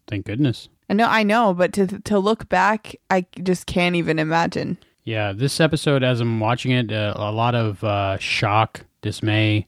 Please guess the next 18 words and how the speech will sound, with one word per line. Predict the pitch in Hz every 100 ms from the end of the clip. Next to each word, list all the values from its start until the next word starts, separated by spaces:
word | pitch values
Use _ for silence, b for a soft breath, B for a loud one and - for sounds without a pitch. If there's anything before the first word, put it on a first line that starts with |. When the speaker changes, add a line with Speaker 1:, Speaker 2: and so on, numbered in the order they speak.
| _ 117
Speaker 1:
realization | 113 110 107 101 104 104 110
of | 101
that's | 101 -
how | 98
it | 90
was, | 92 95 95 98
and | 95 92 90 92 - -
it's | 123
a |
good | 151 170
thing | 160
they | 131
did | 110 101
this. | 95 - - _ _
Speaker 2:
Yeah, | - 240 240 190 180 - _ _ 185
especially | 208 - 277 302 254
for | 214
people | 196 214 208 185 170